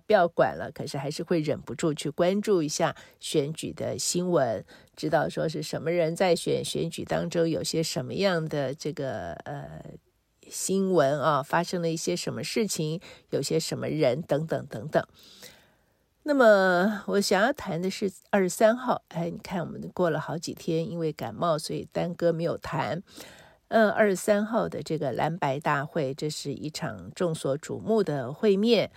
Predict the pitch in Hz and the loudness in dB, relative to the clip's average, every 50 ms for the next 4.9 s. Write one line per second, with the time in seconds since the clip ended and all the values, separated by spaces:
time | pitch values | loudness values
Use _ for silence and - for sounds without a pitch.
0 | - - - _ _ _ - - 123 165 185 190 - - - - 151 147 160 160 | -20 -20 -20 _ _ _ -2 0 2 2 2 0 -2 -4 -6 -4 -4 -2 0 2
1 | 165 165 160 151 151 147 139 - - 123 127 - 170 165 - - - - - 196 | 2 2 2 2 0 -2 -4 -6 -6 -4 -4 -4 -4 -4 -4 -6 -6 -6 -6 -4
2 | 170 160 151 143 143 139 135 135 - - - - 156 147 135 - 139 143 151 - | -4 -4 -2 -4 -4 -6 -6 -8 -10 -10 -10 -8 -8 -8 -8 -10 -10 -12 -14 -16
3 | - 160 _ - - _ _ _ - - _ _ _ 180 - - - - 165 165 | -18 -20 _ -20 -20 _ _ _ -20 -20 _ _ _ -20 -20 -18 -14 -10 -8 -8
4 | 160 - - 185 190 226 302 381 - - - - - 175 165 - - | -8 -4 0 4 4 4 4 2 0 -2 -4 -4 -4 -4 -4 -4 -6